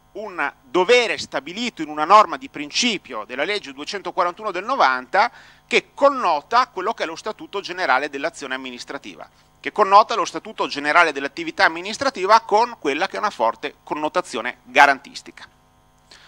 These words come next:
Tutti i provvedimenti devono essere motivati, la motivazione deve indicare, eh, i presupposti di fatto e le ragioni giuridiche che hanno determinato la decisione in relazione alle risultanze dell'istruttoria.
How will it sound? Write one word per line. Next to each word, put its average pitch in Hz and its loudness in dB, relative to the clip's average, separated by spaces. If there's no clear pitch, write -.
Tutti - 2
i 180 4
provvedimenti 190 2
devono 170 0
essere 170 -2
motivati, 214 6
la 175 2
motivazione 185 -2
deve 156 -4
indicare, 156 6
eh, 143 -6
i 135 -10
presupposti 160 -2
di 185 -14
fatto 143 2
e - -4
le 147 -4
ragioni 147 -8
giuridiche 175 -10
che - 0
hanno 170 2
determinato 175 -2
la 160 -2
decisione 143 -4
in 160 -4
relazione 143 -4
alle 131 0
risultanze 120 -2
dell'istruttoria. - -10